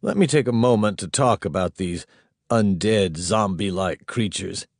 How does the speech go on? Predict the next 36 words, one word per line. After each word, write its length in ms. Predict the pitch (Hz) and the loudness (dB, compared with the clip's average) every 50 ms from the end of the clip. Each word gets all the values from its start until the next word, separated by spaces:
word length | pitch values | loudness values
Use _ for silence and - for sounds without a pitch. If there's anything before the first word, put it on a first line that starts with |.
| _ _ _ _ _ _ _ _ _ _ _ _ _ | _ _ _ _ _ _ _ _ _ _ _ _ _
Hey, 240 | - 107 131 113 101 | -6 -2 -2 -2 -2
you 160 | 104 120 117 | -2 -4 -2
know 140 | 123 131 120 | 0 0 0
what? 340 | 101 98 95 90 90 - - - - - _ _ _ _ _ _ _ _ | 0 0 -2 -2 -4 -6 -12 -18 -20 -20 _ _ _ _ _ _ _ _
I 140 | - 120 135 | -4 -2 0
am 120 | 131 110 | 0 0
here. 460 | 92 78 110 107 92 80 73 71 78 - - | 0 0 0 0 0 0 0 -4 -8 -8 -6
I 140 | - 117 | -4 -2
am 160 | 117 104 101 95 | 0 0 0 2
living 340 | 95 110 101 87 87 78 | 2 2 2 2 0 -6
it. 240 | 73 - - - - _ _ _ _ _ _ _ | -8 -12 -14 -18 -20 _ _ _ _ _ _ _
And 120 | - 101 | -10 -8
I 80 | 101 107 | -8 -4
think 180 | 104 170 160 143 | -2 -2 0 2
I 60 | 131 | 2
will 160 | 113 104 101 | 2 2 0
call 240 | - 120 117 107 98 | 0 2 2 2 2
them 100 | 92 95 | 2 2
whatever 300 | 98 95 110 113 107 110 | 0 2 2 2 0 0
in 80 | 98 | 0
the 80 | 92 92 | 0 -2
hell 220 | - - 110 95 | -2 -2 0 0
I 60 | 87 87 | 0 0
want 260 | 85 90 98 95 85 | 0 0 0 -2 -2
to 40 | 80 | -4
call 300 | _ - 80 69 71 71 | _ -10 -10 -8 -8 -8
them. 160 | - - - _ _ _ _ _ _ _ _ _ _ _ _ _ _ _ _ _ | -10 -12 -12 _ _ _ _ _ _ _ _ _ _ _ _ _ _ _ _ _
Zombies. 680 | - 85 110 110 101 92 85 69 71 69 - - - - - _ _ _ _ _ _ _ _ _ _ _ _ _ _ _ _ _ _ | -4 0 0 2 2 0 -2 -4 -6 -10 -10 -12 -14 -16 -16 _ _ _ _ _ _ _ _ _ _ _ _ _ _ _ _ _ _
There, 380 | - - 98 92 80 71 71 - - | -6 -4 -4 -2 -2 -4 -8 -12 -12
I 80 | - - | -8 -8
did 240 | 85 80 104 98 85 | -6 0 0 0 0
it. 220 | 76 69 - - _ _ _ _ _ _ _ _ - | 0 -6 -10 -14 _ _ _ _ _ _ _ _ -6
I 100 | 92 90 | -6 -4
called 280 | - - 110 104 95 | 0 2 2 2 2
them 160 | 92 92 95 | 2 -2 -2
zombies. 640 | 90 90 104 90 85 80 71 64 - - - - - | 0 0 -2 -2 -2 -4 -6 -8 -10 -12 -12 -14 -16